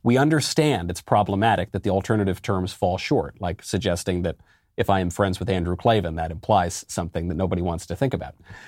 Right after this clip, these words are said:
But, they write, "We felt that was better than having one word for a woman and none for the man, and implying that the woman was solely responsible for the affair." Well, it doesn't imply that the,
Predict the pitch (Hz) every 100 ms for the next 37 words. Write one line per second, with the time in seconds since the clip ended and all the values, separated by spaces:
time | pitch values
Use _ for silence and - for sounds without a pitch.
0 | - _ _ _ _ - 127 233 90 -
1 | - 127 98 90 80 113 131 202 - 104
2 | 101 - - 110 107 113 101 113 131 101
3 | 82 92 95 98 101 90 92 110 143 131
4 | 107 107 104 101 98 156 110 - 87 107
5 | 98 101 110 123 90 98 - 104 110 156
6 | 147 - - _ _ 98 95 95 131 117
7 | 78 90 98 98 95 120 120 - 101 104
8 | - - 123 104 95 98 - 135 135 80
9 | 82 104 98 95 160 - - _ _ _
10 | _ _ _ _ _ - 269 277 131 78
11 | - - _ _ _ - 101 98 90 90
12 | 87 90